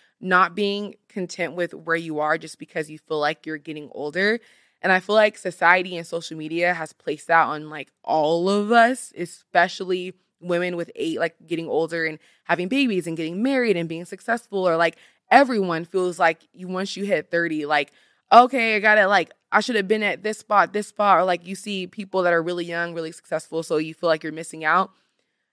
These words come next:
No one is too old for anything. You can do anything at any time, and you don't have to rush yourself just because you're feeling like,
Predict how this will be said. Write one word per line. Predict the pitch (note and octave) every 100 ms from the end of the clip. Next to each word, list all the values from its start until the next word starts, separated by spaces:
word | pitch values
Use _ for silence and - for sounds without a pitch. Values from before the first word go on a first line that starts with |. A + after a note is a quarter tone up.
| -
No | G#3 A#3
one | C#4+ C4
is | A#3+
too | B3+
old | G3 F#3
for | - E3+
anything. | D#3+ E3 D#3 D3+ D#3 F3
You | E3+
can | F#3 G3
do | F#3+ F3
anything | F3+ F3+ F3+ E3
at | -
any | D#3+ F3+
time, | F3+ - D#3+ C#3 D3 F#3+ _ _ -
and | F#3+
you | G3
don't | F#3+
have | G3+
to | F3+
rush | D#3+ F3 F3
yourself | E3+ F3 D#3 D#3
just | E3+
because | F3 F#3 D#3+
you're | D#3+
feeling | - E3+ D#3+
like, | D#3 D3+